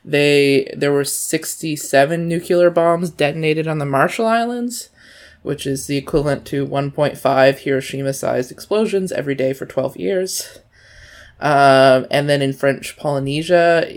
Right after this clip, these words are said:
uh, even more significant, well, uh, it's all significant at this point, but there were over two hundred nuclear tests, tests conducted in a thirty-year period,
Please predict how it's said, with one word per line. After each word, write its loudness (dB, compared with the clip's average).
uh, 0
even -6
more 0
significant, -4
well, -6
uh, -6
it's -10
all 0
significant -8
at -8
this -10
point, -4
but 2
there -2
were 2
over 0
two 0
hundred 0
nuclear -2
tests, -4
tests -2
conducted -2
in -6
a -2
thirty-year -4
period, -2